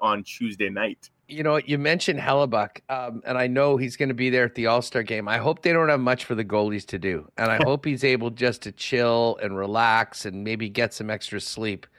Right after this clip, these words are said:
Speaker 2: Because, to be honest, the thought of dragging a couple toddlers around Disney for a few days,
Speaker 1: <laughs>
Speaker 2: I think might be more laborious and exhausting than any three and four in the National Hockey League.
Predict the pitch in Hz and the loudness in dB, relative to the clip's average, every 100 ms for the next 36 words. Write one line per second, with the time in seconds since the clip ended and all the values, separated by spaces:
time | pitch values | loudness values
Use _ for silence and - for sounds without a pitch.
0 | _ _ _ _ _ _ _ _ _ - | _ _ _ _ _ _ _ _ _ -4
1 | 151 175 143 147 131 131 147 143 117 - | 0 0 0 -2 0 2 4 2 0 0
2 | 135 135 - 135 165 - 151 139 120 - | -2 0 0 2 2 2 2 2 0 0
3 | 135 139 135 127 - 135 120 - - 113 | 2 2 2 -2 -2 -2 -2 -4 0 2
4 | 117 139 143 131 127 113 92 110 110 135 | 4 2 2 2 2 2 -2 -6 -2 -2
5 | 135 135 127 - 131 131 123 139 - 131 | 0 0 0 0 2 4 6 4 4 0
6 | - 151 139 131 139 147 - 147 135 131 | 2 0 0 0 2 0 0 0 0 0
7 | 135 131 143 139 135 - - - - 123 | 2 4 6 4 2 -2 -20 -20 -6 0
8 | 143 120 135 151 156 139 127 - 135 135 | 2 2 4 6 6 6 2 0 0 2
9 | 110 104 135 139 - - 117 107 - - | 0 2 4 4 2 0 0 0 -8 -20
10 | - _ 147 151 160 _ 175 190 185 143 | -20 _ 2 2 2 _ 2 4 4 2
11 | - 165 156 160 147 131 - 160 143 127 | 0 0 4 4 4 2 2 4 6 6
12 | 127 127 127 120 - 110 120 123 - 107 | 4 4 2 0 0 2 2 0 -2 -6
13 | 92 - | -6 -12